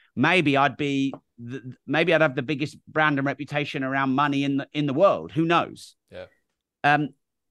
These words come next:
Speaker 1: but no regrets. What's meant to be is meant to be. If I was meant to be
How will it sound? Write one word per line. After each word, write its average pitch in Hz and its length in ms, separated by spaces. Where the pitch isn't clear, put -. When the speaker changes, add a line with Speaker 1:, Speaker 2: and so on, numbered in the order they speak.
Speaker 1:
but 220 160
no 247 160
regrets. 131 720
What's 165 260
meant 180 260
to 170 60
be 147 200
is 120 120
meant 135 220
to 117 80
be. 110 180
If 120 100
I 143 60
was 139 160
meant 190 280
to 127 80
be 117 340